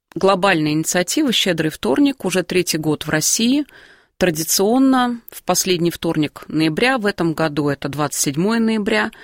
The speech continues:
Э, это возможность любой проект, вот абсолютно любой, маленький, может быть, э, не очень большой, там собрать посылку в дом престарелых,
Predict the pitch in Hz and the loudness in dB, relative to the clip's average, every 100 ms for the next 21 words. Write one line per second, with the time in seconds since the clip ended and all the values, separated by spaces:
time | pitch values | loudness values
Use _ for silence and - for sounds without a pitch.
0 | - - - - _ _ _ _ _ _ | -20 -20 -20 -20 _ _ _ _ _ _
1 | _ - 175 170 165 165 165 - - _ | _ -4 0 0 0 0 -2 -6 -14 _
2 | _ _ _ - - - 294 269 226 240 | _ _ _ -2 0 2 2 2 4 2
3 | 320 285 240 - - - _ 202 233 202 | 2 2 0 -2 -4 -6 _ 2 2 4
4 | 220 175 - 151 143 202 285 - 202 220 | 4 2 2 -2 0 2 0 -4 -4 0
5 | - 302 294 220 165 156 156 156 208 349 | 0 2 2 2 0 0 0 2 4 4
6 | 349 339 320 302 294 277 277 285 - - | 6 6 6 6 4 0 2 2 -2 -12
7 | - _ _ _ 214 226 226 208 226 - | -20 _ _ _ 2 2 2 0 -2 0
8 | - - - - 202 196 220 247 240 233 | -4 -4 -6 -2 0 2 4 2 2 0
9 | 214 220 - 208 202 202 233 202 247 254 | 2 0 0 0 0 2 2 2 2 2
10 | - - - - - _ _ 220 - 220 | 0 -6 -10 -20 -20 _ _ 2 4 4
11 | 208 - 180 165 175 165 170 - - 165 | 2 0 -2 0 0 0 -4 -2 0 0
12 | 160 147 147 - | 0 -4 -6 -10